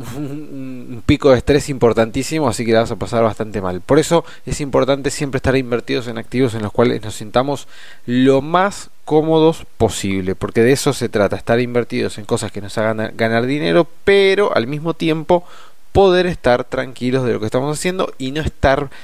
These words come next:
tensionados y mirando el mercado constantemente para ver si estamos ganando, si estamos perdiendo, que si está subiendo, si está bajando, porque no es la idea.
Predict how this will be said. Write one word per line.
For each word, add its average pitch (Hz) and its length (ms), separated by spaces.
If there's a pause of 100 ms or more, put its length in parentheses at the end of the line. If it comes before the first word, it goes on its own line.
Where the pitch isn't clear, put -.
(160)
tensionados 127 760
y 127 60
mirando 117 260
el 117 80
mercado 113 380
constantemente 123 1040 (360)
para 117 200
ver 131 380
si 117 400
estamos 113 360
ganando, 123 360
si - 60
estamos 110 280
perdiendo, 131 540
que - 180
si - 160
está - 160
subiendo, 123 380
si 95 60
está 117 160
bajando, 113 520 (380)
porque 107 480
no 113 420 (240)
es 113 320
la 104 180
idea. 92 380